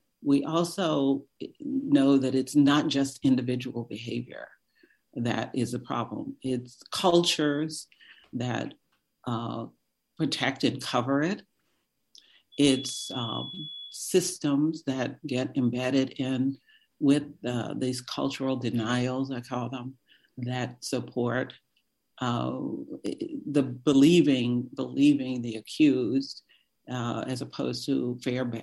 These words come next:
fairly balancing the evidence. Um,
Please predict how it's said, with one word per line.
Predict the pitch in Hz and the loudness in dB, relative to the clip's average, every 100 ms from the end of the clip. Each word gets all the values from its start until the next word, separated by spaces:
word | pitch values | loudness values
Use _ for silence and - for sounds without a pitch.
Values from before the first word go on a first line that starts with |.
| - | -8
fairly | 143 135 120 | -4 -2 -2
balancing | - 113 123 131 139 - 127 123 123 | -4 -4 -2 -2 -2 -4 -6 -6 -6
the | 110 110 131 - _ _ | -4 -6 -8 -14 _ _
evidence. | 110 117 131 139 160 - - _ _ _ _ _ _ - | -6 -4 -4 -2 -4 -8 -20 _ _ _ _ _ _ -4
Um, | 139 135 131 - | -2 0 -2 -4